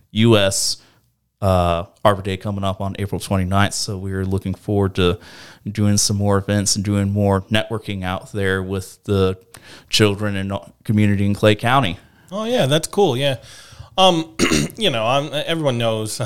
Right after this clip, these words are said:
Speaker 2: <laughs> if you've read any of my articles or listened to anything I say, I'm very anti, uh, government in general. Um, you know, and I'm probably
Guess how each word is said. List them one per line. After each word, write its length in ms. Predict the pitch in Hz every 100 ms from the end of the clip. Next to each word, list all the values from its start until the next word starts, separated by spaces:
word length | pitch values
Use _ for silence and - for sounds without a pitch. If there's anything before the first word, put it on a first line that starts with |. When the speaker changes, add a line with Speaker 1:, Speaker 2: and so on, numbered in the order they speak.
| 98
Speaker 2:
<laughs> 80 |
if 520 | 156 117 104 92 - -
you've 180 | 139 -
read 200 | 120 123
any 100 | 120
of 60 |
my 100 | 110
articles 500 | 101 104 98 98 95
or 60 | 92
listened 360 | 95 - 92
to 60 | 92
anything 280 | 92 95 90
I 20 |
say, 280 | 85 131 120
I'm 120 | 104
very 260 | 95 98 98 - - - _ _ _ -
anti, 520 | 151 156 135 117 110 101 _
uh, 280 | 123 104 87 - 123
government 420 | 131 123 117 110 -
in 140 | 117
general. 460 | 101 110 107 104 104 -
Um, 500 | 117 107 98 98 -
you 160 | 117 104
know, 180 | 92 98
and 100 | 113
I'm 80 | 104
probably 480 | 117 110 101 -